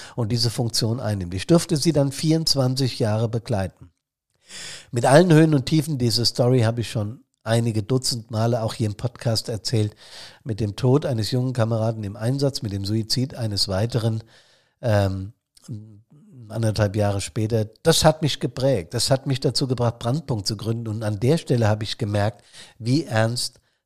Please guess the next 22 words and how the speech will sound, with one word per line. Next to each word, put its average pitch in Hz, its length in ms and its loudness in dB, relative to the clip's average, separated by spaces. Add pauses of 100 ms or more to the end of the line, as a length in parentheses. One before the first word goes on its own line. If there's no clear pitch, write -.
der 117 100 -2
Führungsvorgang 113 920 -2
sein 110 320 -2
kann 117 240 -6
und 120 160 -6
was 113 200 0
persönliche 117 640 -2
Eignung 127 420 -4
überhaupt 110 380 -2
bedeutet. 113 580 -4 (480)
Denn 110 140 -4
wenn 127 160 0
du 147 140 4
im 117 140 -2
Einsatz 127 460 0
einen 110 220 -8
Kameraden 107 520 -2
hast, 113 240 -2
der 110 120 -4
sich 101 200 -10
verletzt, - 580 -4
schwer, 123 460 0